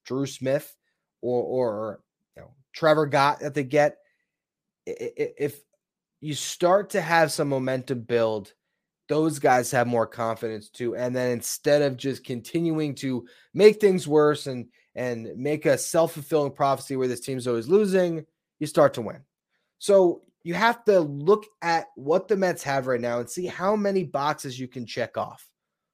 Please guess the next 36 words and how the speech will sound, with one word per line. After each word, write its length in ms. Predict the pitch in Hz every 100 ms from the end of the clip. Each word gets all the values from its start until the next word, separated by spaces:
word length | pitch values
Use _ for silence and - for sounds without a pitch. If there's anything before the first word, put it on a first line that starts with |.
| _
for 140 | 143
a 60 | 139
winning 280 | 131 120 104
ball 160 | 98
club. 280 | - - - _ _ _ _ _ _ _ _ _ _ _ _ _ _ _ _ _
I 120 | 170 208
look 260 | 214 208
at 140 | 185 185
the 60 |
Mets 340 | 147 143 139 -
one 300 | 127 131 139
through 160 | 139 123
five 320 | 120 107 104
right 220 | 113 -
now 160 | - - _ _ _ _ _ _ 110
and 160 | 113
what 200 | 123 127
they're, 360 | 151 135 123 -
they're 160 | 127 120
lining 400 | 110 107 104 95
up. 240 | - _ _ _ _ _ _ _ _ _ _ _ _ _
Brandon 360 | 143 196 240 226
Nimmo 260 | 190 175
has 100 | 147
been 400 | - 135 123 113 - _ -
unbelievable. 680 | 135 143 123 104 90 - - _ _ _ _
Okay, 80 | 131
his 120 | 139
career 420 | - 180 170 220 208
high 240 | 180 170
for 160 | 160 139
home 220 | 143 139
runs 200 | 131 -
hit 160 | 120
is 140 | 110 -
seventeen. 500 | 123 110 104 104